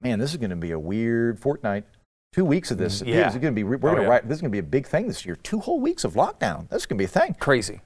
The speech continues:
Speaker 1: And then, like, you know, cut to six months in, uh, where I have now, like, made my own watch. I've bought, like,
Speaker 2: <laughs>
Speaker 1: I've bought a little self-contained ecosystem of shrimp because all the dogs have been taken. And I was
Speaker 2: Mm-hmm.
Speaker 1: like, "All right,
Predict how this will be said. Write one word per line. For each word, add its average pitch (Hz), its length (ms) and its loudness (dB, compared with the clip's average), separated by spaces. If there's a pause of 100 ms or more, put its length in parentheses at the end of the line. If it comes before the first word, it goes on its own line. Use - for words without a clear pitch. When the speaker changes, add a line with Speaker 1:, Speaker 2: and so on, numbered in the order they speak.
(120)
Speaker 1:
And 127 160 2
then, 143 140 6
like, 131 380 4
you 135 80 0
know, 135 100 4
cut - 340 0
to 135 80 -4
six - 360 0
months 131 260 4
in, 101 440 2 (440)
uh, 113 240 8
where 117 500 6
I 123 120 6
have 135 120 6
now, 131 200 8
like, 113 240 6
made 110 260 4
my 113 160 4
own 104 240 2
watch. - 560 4 (280)
I've - 120 4
bought, - 300 10
like, 117 220 8
Speaker 2:
<laughs> - 280 6
Speaker 1:
I've 131 240 8
bought 135 220 10
a 135 60 12
little 127 580 8
self-contained - 720 4
ecosystem 127 580 2
of 104 140 -2
shrimp 123 500 0
because 123 260 2
all 123 120 8
the 117 80 2
dogs 101 340 6
have 120 100 2
been 127 140 2
taken. 139 360 4
And 123 100 6
I 127 40 10
was 104 120 6
Speaker 2:
Mm-hmm. 117 60 6
Speaker 1:
like, 110 200 6
"All 123 140 8
right, 104 160 6